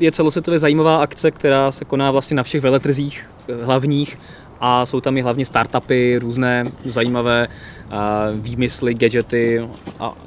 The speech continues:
předpokládám, že letos bude celkem velkým trendem, eh, Connected Home, a internet věcí obecně a takovéhle další směry, takže se máme asi na co těšit a doufám, že to bude trošku vzru-, více vzrušující než na Cesu,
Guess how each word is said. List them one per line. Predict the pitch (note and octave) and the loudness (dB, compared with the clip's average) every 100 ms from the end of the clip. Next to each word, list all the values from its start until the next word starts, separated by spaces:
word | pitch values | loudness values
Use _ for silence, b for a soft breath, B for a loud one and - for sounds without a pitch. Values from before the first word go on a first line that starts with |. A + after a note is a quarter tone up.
| - - - | -16 -16 -8
předpokládám, | C#3+ C3+ D3 C#3 C3+ C#3 | -4 -4 2 4 4 4
že | C#3+ | 4
letos | C3 C#3+ B2+ | 4 2 0
bude | C3 C3 | 2 0
celkem | B2+ B2+ B2 C3 B2+ B2 | 2 -2 0 0 0 -2
velkým | B2 B2 B2+ | -2 0 0
trendem, | B2 B2 A#2+ B2 B2 B2 A#2+ A#2+ - | 0 0 2 2 2 -2 -4 -6 -8
eh, | A2 A2 G2+ - | -6 -4 -6 -2
Connected | B2+ B2 C3+ B2 | -2 0 -2 0
Home, | B2 B2+ B2+ B2+ B B B B - | 2 2 2 -2 B B B B -4
a | A2 A2 A2 A2 - - - - - | 0 0 0 -4 -14 -20 -20 -16 -6
internet | B2+ A#2+ B2 | 0 2 2
věcí | A2+ A2+ - B2+ | 2 0 -2 -2
obecně | G#2+ A#2 A2+ - A#2 A2+ B B B - | 2 2 0 -2 0 0 B B B -2
a | G#2 G#2+ - - | 0 0 -4 -12
takovéhle | - A#2 A2 G#2+ | -6 -2 0 0
další | G#2+ C3 | -2 -4
směry, | A#2 A#2+ G#2+ G#2+ | -6 -2 0 0
takže | G#2 G#2 | -4 -8
se | A#2 | -6
máme | G#2 A2 | -4 -6
asi | G2+ | -6
na | A#2 | -6
co | A#2 | -6
těšit | A2 - G#2+ | -8 -6 -4
a | G#2 | -2
doufám, | A2 C3+ C#3 | 0 2 0
že | C#3 | 2
to | C#3 | 2
bude | C#3 | 2
trošku | C3 C#3+ - D3+ C3+ | 2 0 2 2 2
vzru-, | B2 C3+ | 2 0
více | A2+ C3+ D#3 | 0 -2 0
vzrušující | C#3 B2+ B2+ B2 - C3+ | 2 0 0 -2 0 -2
než | C3+ - | -2 -2
na | C3 | -6
Cesu, | - B2 - | -2 -2 0